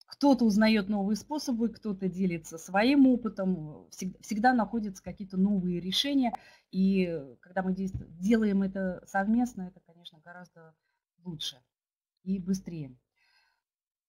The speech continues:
А, Алексей Алексеевич, учебные пособия, учебники, наверное, всё-таки это не научные издания. Да, нет, это особый вид. Это особый вид.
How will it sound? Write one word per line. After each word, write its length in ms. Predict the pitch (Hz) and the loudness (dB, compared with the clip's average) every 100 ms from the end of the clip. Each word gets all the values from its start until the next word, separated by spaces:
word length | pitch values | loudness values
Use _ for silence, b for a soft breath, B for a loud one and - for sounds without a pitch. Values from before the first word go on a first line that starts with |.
| _ - | _ -10
А, 720 | 165 165 160 156 151 143 - _ - | -2 2 2 2 2 -2 -12 _ -10
Алексей 340 | 180 185 202 | -8 -6 -2
Алексеевич, 460 | 190 185 269 269 - | 0 0 -2 -4 -4
учебные 400 | 185 214 190 185 | -6 -4 0 -2
пособия, 540 | 185 185 202 196 180 | -2 -8 -8 -6 -4
учебники, 640 | 180 - 214 180 175 160 170 | -4 -6 -4 -4 -6 -8 -14
наверное, 480 | 165 170 214 240 208 | -10 -6 -4 -2 -2
всё-таки 320 | 190 190 185 | -6 -10 -8
это 120 | 185 | 0
не 120 | 190 | 4
научные 520 | 190 196 190 - 190 202 | 4 4 2 0 0 0
издания. 440 | 190 190 147 156 | 4 4 4 2
Да, 120 | 196 | 2
нет, 220 | 180 165 | 2 0
это 240 | 165 170 190 | -2 2 4
особый 420 | 208 233 170 180 | 4 0 0 -2
вид. 340 | 185 277 320 - _ _ _ _ _ _ _ _ _ _ _ _ _ - | 0 0 -2 -8 _ _ _ _ _ _ _ _ _ _ _ _ _ -14
Это 220 | 156 180 | 0 2
особый 400 | 190 196 160 185 | 2 0 0 0
вид. 260 | 180 156 | 0 -4